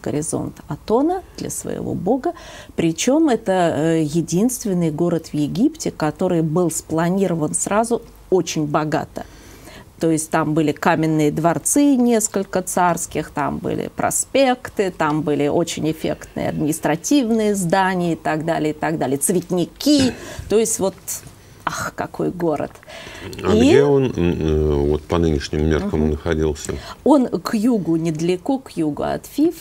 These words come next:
Speaker 1: э, но действительно там очень удачно как раз, э, э, ущелье как бы вот от-, отошли, и большая-большая площадь около, э, воды, около Нила,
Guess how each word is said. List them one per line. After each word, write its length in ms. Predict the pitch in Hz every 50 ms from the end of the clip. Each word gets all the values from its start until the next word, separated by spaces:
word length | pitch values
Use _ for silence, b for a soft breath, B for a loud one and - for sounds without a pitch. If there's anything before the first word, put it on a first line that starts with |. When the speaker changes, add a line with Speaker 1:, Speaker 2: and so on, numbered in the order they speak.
| - -
Speaker 1:
э, 520 | - 165 170 160 156 156 160 156 151 151 151
но 140 | 175 180 185
действительно 600 | 185 170 175 - - 214 - - 170 170 175 165
там 320 | 165 - 175 170 170 170 175
очень 320 | 180 170 - - 165 165
удачно 880 | 170 160 156 170 175 170 - - 170 160 151 151 147 147 156 - - - -
как 240 | - 151 143 - -
раз, 360 | - 156 160 170 - - - -
э, 540 | 156 160 160 156 160 156 151 156 151 151 151 B B B B B B B B B
э, 280 | - 180 175 170 165 160 160 -
ущелье 580 | - 175 165 - - - 202 180 160 151 160 156
как 200 | - - 160 170
бы 160 | 165 160 160
вот 240 | 156 165 165 - -
от-, 280 | - - 170 175 - 175 147
отошли, 580 | 180 - - 190 185 - - 254 294 320 254 196
и 40 | 175
большая-большая 1080 | 165 160 180 175 160 - - 247 240 240 202 170 170 170 165 - - 180 156 147 143 151
площадь 600 | - - 170 175 170 165 - - - 175 - 165
около, 320 | 156 - - - 139 147
э, 680 | 147 143 147 151 151 - 147 160 160 151 151 151 151 151 151
воды, 320 | 156 160 151 147 175 220 262
около 400 | 254 208 - - - 147 151 151
Нила, 640 | 151 165 175 196 220 240 262 254 240 226 226 226 233